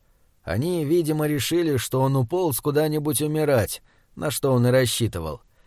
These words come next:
и через несколько мгновений продолжили путь. Теперь он, дрожа, лежал там, где выбрался из-под плотного белого одеяла,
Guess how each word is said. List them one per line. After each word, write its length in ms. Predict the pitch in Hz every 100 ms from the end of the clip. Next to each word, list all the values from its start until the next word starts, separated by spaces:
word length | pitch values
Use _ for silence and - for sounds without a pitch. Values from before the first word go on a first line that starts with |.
| _ _
и 120 | 95
через 360 | 107 127 131 117
несколько 540 | 139 160 - 131 123
мгновений 720 | 123 117 113 127 170 151 151 117 - _ _
продолжили 800 | - 113 120 147 151 127 135 135
путь. 440 | 117 87 80 - - _ _ _ _ _
Теперь 480 | - 95 87 139 139
он, 300 | 156 156 101
дрожа, 580 | 82 101 98 143 151 123 - - _
лежал 520 | 90 127 123 165 160
там, 320 | 131 175 160
где 200 | 147 156
выбрался 560 | 147 170 156 156 131 151
из-под 360 | 143 - 143 120
плотного 560 | 135 160 143 156 151 143
белого 500 | 147 151 147 143 147
одеяла, 640 | 143 147 143 123 117 107